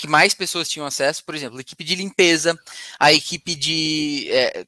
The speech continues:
que-, quem fosse fazer entregas, é, constantes, assim, todo mundo tinha a mesma chave que abria a mesma porta, mas você tinha que ter aquela chave.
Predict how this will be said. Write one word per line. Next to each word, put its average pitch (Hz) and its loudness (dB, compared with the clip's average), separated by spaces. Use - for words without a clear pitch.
que-, 165 -4
quem - -8
fosse 170 0
fazer 160 0
entregas, 165 4
é, 123 -2
constantes, 165 0
assim, 160 -10
todo 262 2
mundo 220 -4
tinha 190 2
a 160 4
mesma 240 2
chave 196 4
que 214 4
abria 180 2
a 185 4
mesma 180 -2
porta, 139 0
mas 135 -6
você - -4
tinha 156 -6
que - -20
ter 160 2
aquela 165 0
chave. - -4